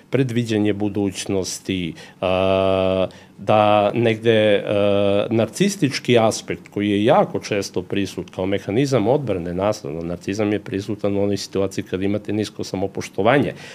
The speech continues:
ali ako je grandiozni i ako preovladava, onda će napraviti puno problema.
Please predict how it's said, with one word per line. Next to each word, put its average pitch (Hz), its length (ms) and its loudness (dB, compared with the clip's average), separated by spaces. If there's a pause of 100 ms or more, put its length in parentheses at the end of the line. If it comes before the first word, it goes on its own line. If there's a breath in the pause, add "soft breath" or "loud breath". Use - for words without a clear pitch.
(160 loud breath)
ali 82 260 -6 (280 loud breath)
ako 87 280 -6
je 98 160 0 (220 loud breath)
grandiozni 107 880 2
i 92 260 0
ako 92 240 -2
preovladava, 92 920 2 (260 loud breath)
onda 127 520 2 (200)
će 107 280 0 (300)
napraviti 110 600 -2
puno 135 300 4
problema. 107 560 2